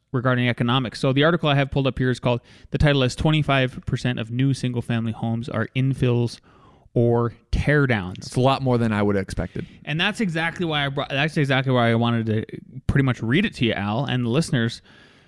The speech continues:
Speaker 1: because I think it's staggering to think about.
Speaker 2: Wow.
Speaker 1: Right? <clears throat>
Speaker 2: I would have thought it was five percent, honestly.
Speaker 1: Yeah, it, it's pretty substantial. Um, and, and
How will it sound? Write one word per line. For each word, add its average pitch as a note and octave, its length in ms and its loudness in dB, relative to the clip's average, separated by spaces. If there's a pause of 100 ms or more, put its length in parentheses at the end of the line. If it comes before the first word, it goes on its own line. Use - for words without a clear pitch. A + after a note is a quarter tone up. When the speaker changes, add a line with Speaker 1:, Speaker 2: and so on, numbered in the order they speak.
Speaker 1:
because F3 280 2
I F3+ 80 4
think A3+ 200 2
it's A3 140 -2
staggering D#3+ 540 0
to A#2 80 -2
think A#3 240 -2
about. F#2+ 360 -4
Speaker 2:
Wow. F#2 220 -8 (480)
Speaker 1:
Right? E3+ 320 0 (100)
<clears throat> - 80 -4
Speaker 2:
I E3+ 380 2
would F#3+ 140 4
have E3+ 100 2
thought C#3+ 160 0
it B2+ 40 -2
was B2+ 120 -4
five A2+ 240 -4
percent, G#2+ 300 -4 (100)
honestly. A2+ 380 -4 (560)
Speaker 1:
Yeah, G#3 340 2
it, F3 180 -2
it's F3+ 140 0
pretty A3+ 240 -2
substantial. G3+ 680 -4 (440)
Um, C#3+ 280 0
and, E3+ 240 2
and E3 420 0